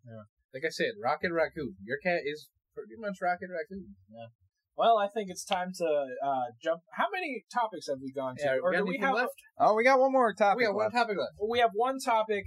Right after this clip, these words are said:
Speaker 1: and then I think we have, uh,
Speaker 3: Our closing
Speaker 2: Our
Speaker 3: segment.
Speaker 2: segments.
Speaker 1: Yep,
Speaker 2: Each one
Speaker 1: we
Speaker 2: of us has a segment.
Speaker 1: Yep, we have one segment for each of us. Uh, it, you know, random. That's basically it.
Speaker 2: Yeah.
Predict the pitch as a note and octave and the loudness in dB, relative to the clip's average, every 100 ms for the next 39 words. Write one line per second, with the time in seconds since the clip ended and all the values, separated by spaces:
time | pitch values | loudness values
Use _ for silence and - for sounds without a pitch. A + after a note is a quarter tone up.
0 | G3 F#3+ G3+ F#3+ F#3 C4 C4 A#3 G#3+ G#3 | -2 0 0 -2 -4 -6 -4 -2 2 2
1 | G3 F#3+ E3+ D#3+ C#3+ B2+ - _ _ - | 2 0 2 2 0 -6 -12 _ _ -2
2 | B2+ C3 F3 F3+ D#3 C#3+ C#3+ C#3+ B3+ A3 | 0 2 4 4 4 0 4 4 4 0
3 | D#3 - - - G3+ A#3+ A#3 F#3+ A3 G#3 | -4 -8 -8 -2 0 2 2 2 0 -4
4 | - F#3 E3 - - G#3 C#3 - - G3 | -2 -4 -4 -6 -4 -6 -6 -18 -12 -2
5 | A3+ G#3 F#3 G#3+ F#3 F3 - - - E3+ | -2 0 2 4 4 0 -18 -20 -20 -10
6 | E3 G#3 A#3 A3+ A3+ A3 G3+ G#3 - F#3 | 0 2 2 0 0 0 0 -4 -4 -6
7 | F#3 F#3 E3+ D#3+ D#3+ - - _ _ - | -4 -4 -2 0 0 -2 -18 _ _ -4
8 | C#3 C3+ C3 - C3+ B2 _ _ D3+ C3 | 0 0 -2 -6 -12 -12 _ _ -8 -2
9 | A#2+ A#2 A2 _ _ _ _ E3+ E3 E3+ | -2 -4 -10 _ _ _ _ -14 -4 2
10 | G3+ F#3 A#2 G2+ _ - D3+ - - - | 4 2 -2 -12 _ 0 0 0 -6 -18
11 | _ _ - F3+ F3+ E3+ E3+ D3 - - | _ _ 0 0 0 0 0 0 -6 -16
12 | _ _ _ - - - _ A#2+ A#2+ | _ _ _ -20 -20 -20 _ -6 -4